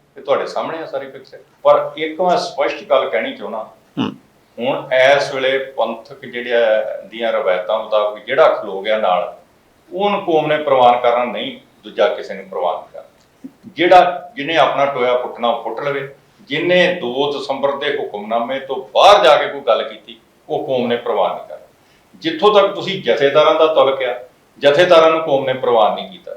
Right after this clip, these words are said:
Speaker 1: ਜਿਹੜੇ ਹੁਣ ਫਸੀਲ ਤੇ ਖਲੋ ਕੇ ਫੈਸਲੇ ਸੁਣਾਉਂਦੇ ਪਏ।
Speaker 2: ਜੀ।
Speaker 1: ਮੈਨੂੰ ਕੋਈ ਅਤਕਥਨੀ ਨਹੀਂ ਇਹਦੇ 'ਚ।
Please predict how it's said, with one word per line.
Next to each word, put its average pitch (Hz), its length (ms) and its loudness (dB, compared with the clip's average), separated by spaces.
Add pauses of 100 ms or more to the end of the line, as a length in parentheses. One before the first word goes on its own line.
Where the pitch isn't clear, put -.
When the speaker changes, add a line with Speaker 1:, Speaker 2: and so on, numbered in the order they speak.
Speaker 1:
ਜਿਹੜੇ 127 180 0
ਹੁਣ 123 160 -4
ਫਸੀਲ 107 440 -14
ਤੇ 113 140 -6
ਖਲੋ 104 200 -8
ਕੇ 101 120 -10
ਫੈਸਲੇ 95 420 -4
ਸੁਣਾਉਂਦੇ 87 440 -20
ਪਏ। - 140 -20
Speaker 2:
ਜੀ। 117 300 -2 (300)
Speaker 1:
ਮੈਨੂੰ 156 380 -4
ਕੋਈ 175 260 2
ਅਤਕਥਨੀ 160 580 0
ਨਹੀਂ 165 200 -6
ਇਹਦੇ 160 160 -6
'ਚ। 151 300 -10